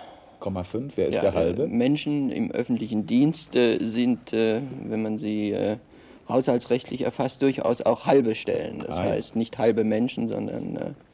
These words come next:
Speaker 2: halbe Stellen. Und, äh, man muss sich erst umgewöhnen, dass man, äh, von Stellen auf Menschen und umgekehrt, äh, zurückdenkt. Also ich muss mich umgewöhnen, ich war es bisher nicht gewöhnt.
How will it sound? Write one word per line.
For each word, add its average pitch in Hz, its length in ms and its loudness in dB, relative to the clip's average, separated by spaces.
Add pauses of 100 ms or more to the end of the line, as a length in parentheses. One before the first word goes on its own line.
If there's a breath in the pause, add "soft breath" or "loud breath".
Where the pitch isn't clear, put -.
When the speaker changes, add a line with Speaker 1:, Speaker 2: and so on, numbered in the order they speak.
(480 loud breath)
Speaker 2:
halbe 117 240 2
Stellen. 123 600 4 (800 soft breath)
Und, 104 520 2
äh, 98 360 2 (100)
man 120 180 -2
muss 147 160 0
sich 127 140 -4
erst - 200 -10
umgewöhnen, - 640 -6
dass - 220 -12
man, - 260 -8
äh, - 420 -12
von - 140 -12
Stellen 58 320 -4
auf - 160 -10
Menschen - 320 -8
und - 100 -8
umgekehrt, - 720 -8
äh, - 300 -6
zurückdenkt. - 680 -6
Also - 180 -8
ich - 160 -8
muss - 200 -6
mich - 160 -10
umgewöhnen, 62 440 -6
ich - 140 -10
war - 80 -6
es - 80 -10
bisher - 300 -10
nicht - 200 -8
gewöhnt. 143 320 -6